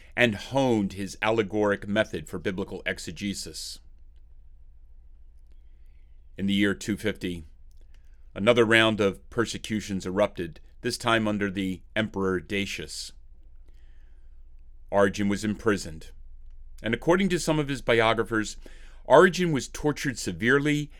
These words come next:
and then given a period to recuperate, only to have the pattern of torture and recuperation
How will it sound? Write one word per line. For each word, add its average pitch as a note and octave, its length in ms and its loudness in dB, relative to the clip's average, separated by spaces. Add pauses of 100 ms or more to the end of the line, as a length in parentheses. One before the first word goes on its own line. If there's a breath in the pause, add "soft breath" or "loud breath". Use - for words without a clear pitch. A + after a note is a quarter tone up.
(180 soft breath)
and G3+ 200 -2
then G#3 240 0
given F3 260 0
a C#3+ 60 0
period D3+ 500 0
to C3+ 100 -6
recuperate, A2 920 0 (1300)
only E3 240 6
to B2 100 4
have G2+ 160 2
the A2 60 0
pattern A2+ 440 2
of G2 140 -2
torture A#2+ 440 -2
and G#2+ 140 -4
recuperation A2+ 920 -2